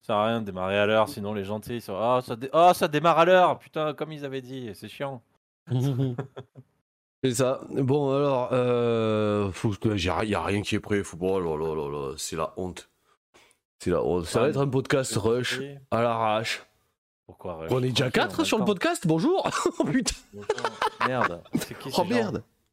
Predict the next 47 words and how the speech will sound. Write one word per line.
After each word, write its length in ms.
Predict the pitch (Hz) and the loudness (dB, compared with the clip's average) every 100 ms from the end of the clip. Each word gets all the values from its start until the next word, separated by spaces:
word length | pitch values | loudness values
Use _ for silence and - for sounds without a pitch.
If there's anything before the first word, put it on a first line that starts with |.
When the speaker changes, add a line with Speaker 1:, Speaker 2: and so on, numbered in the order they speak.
| _ | _
Speaker 2:
On 60 | 147 | 0
fait 40 | |
un 40 | |
démarrage 380 | 143 151 160 147 | 2 2 0 0
à 40 | 117 | -2
quatre 160 | 180 | 0
personnes 380 | 190 - 185 220 | 0 2 2 2
et 80 | 147 | 2
on 60 | |
n'est 100 | 131 | 2
pas 140 | 139 143 | 0 0
prêt, 180 | 147 135 | 0 0
quoi. 140 | 98 | 0
C'est 100 | 117 | 2
la, 220 | 113 110 | 2 2
la 100 | 107 | 2
fois 140 | - 147 | 2 0
où 20 | |
on 40 | |
Speaker 1:
C'est 80 | 131 | 2
Speaker 2:
n'est 20 | |
Speaker 1:
qui 40 | 120 | 0
Speaker 2:
pas 40 | - | 0
Speaker 1:
ces 20 | |
Speaker 2:
prêt, 120 | 156 | 0
Speaker 1:
gens ? 40 | 180 | 0
Speaker 2:
voilà. 160 | 101 - _ _ _ _ _ _ _ _ _ _ _ _ - | -2 -6 _ _ _ _ _ _ _ _ _ _ _ _ -2
Speaker 1:
Pourquoi 80 | 104 | 0
ils 80 | |
Speaker 2:
Euh, 140 | 101 98 | 2 2
Speaker 1:
sont 60 | |
là ? 180 | 95 101 - _ _ _ _ _ _ _ - - - 135 - 143 | 0 -4 -14 _ _ _ _ _ _ _ -16 -12 -12 -12 -16 -4
Speaker 2:
après, 220 | 120 123 | 0 0
pourquoi 240 | 87 139 | 2 0
vous 120 | 160 131 | 2 0
êtes 140 | 110 | 0
là, 100 | 135 | 0
les 140 | 127 | 2
gens ? 80 | 113 | 2
Laissez-nous 340 | 120 131 127 123 | 0 0 0 0
tranquilles. 320 | 165 285 320 | 0 0 0
<laughs> 720 | 147 220 - 247 127 - 143 | 0 2 2 0 -4 -8 0
Non, 160 | 170 190 | 2 2
restez, 280 | 208 302 233 | 2 2 2
restez, 300 | 254 262 214 | 2 2 2
restez. 360 | 240 214 190 - - - - 139 135 | 2 0 0 -2 -12 -14 -8 -6 -4
Speaker 1:
Euh. 280 | 117 117 | -2 -2